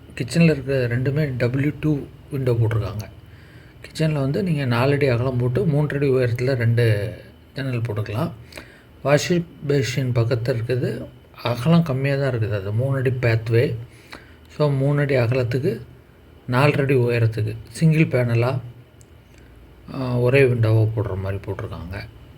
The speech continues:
இதுதான் டோர்ஸ் விண்டோஸ் டீட்டெயில்ஸு. இது வெண்டிலேட்டர் வந்து ரெண்டுக்கு ரெண்டு போட்டிருக்காங்க. வழக்கமா மூணுக்கு ரெண்டுன்னு வச்சுக்கிடுங்க. ரெண்டுக்கு ரெண்டு ரொம்ப சின்னதா இருக்கும். அது அந்த அட்டாச்டு பாத்ரூம் டாய்லெட்டுக்கு வருது.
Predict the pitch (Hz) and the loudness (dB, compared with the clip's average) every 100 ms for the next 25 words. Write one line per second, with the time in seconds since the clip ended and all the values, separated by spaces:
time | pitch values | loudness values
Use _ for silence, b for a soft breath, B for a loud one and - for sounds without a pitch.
0 | - 120 110 110 107 110 107 - 101 101 | -6 -2 2 4 2 2 0 -2 -8 -8
1 | 92 104 98 92 87 139 180 - - B | -10 -10 -10 -10 -8 -6 -6 -8 -16 B
2 | B B B B B B - - 165 147 | B B B B B B -20 -6 0 4
3 | 160 156 151 139 135 127 120 117 113 117 | 6 6 6 4 4 2 2 4 4 4
4 | 147 190 185 160 147 160 131 147 170 165 | 4 2 2 0 0 0 0 0 0 0
5 | 139 120 117 113 110 113 - 123 123 135 | 0 -2 -2 0 2 2 2 0 0 -2
6 | 127 127 160 151 123 120 127 131 113 104 | 0 4 4 4 0 -2 -2 -2 -2 -2
7 | 101 101 98 107 127 123 113 120 113 110 | -4 -6 -6 -2 0 0 0 2 2 2
8 | 117 127 117 107 - 95 151 - - - | 0 -2 0 -2 -4 -8 -10 -12 -20 -20
9 | - - - - - - - - 127 113 | -20 -20 -20 -20 -20 -20 -20 -10 -4 0
10 | 110 107 104 117 113 123 110 104 107 98 | 2 0 0 0 0 0 0 0 -2 -6
11 | 98 92 90 90 87 90 87 123 | -6 -8 -8 -10 -10 -12 -10 -12